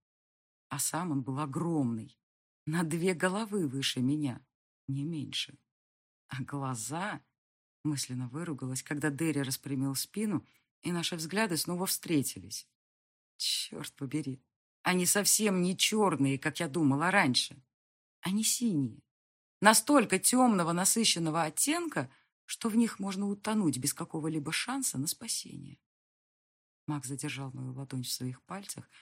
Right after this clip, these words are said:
чуть дольше дозволенного. Осмотрел пренебрежительно,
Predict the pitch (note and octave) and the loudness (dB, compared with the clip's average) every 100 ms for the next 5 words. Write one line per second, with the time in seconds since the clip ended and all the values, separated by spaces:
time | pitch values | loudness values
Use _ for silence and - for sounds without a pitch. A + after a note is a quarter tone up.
0 | _ _ _ - - D#3 F3+ A3+ A3 G#3 | _ _ _ -8 -4 -2 0 0 0 -4
1 | G#3 F3+ B2 G#2+ G2 G2 G2 _ _ _ | -4 -6 -6 -6 -6 -10 -14 _ _ _
2 | _ _ _ _ - E3+ G#3 B3 D4 - | _ _ _ _ -8 -2 0 0 -2 0
3 | B3 A3+ F#3+ E3 D#3 - C#3 C#3 | 0 2 0 -2 -4 -6 -8 -8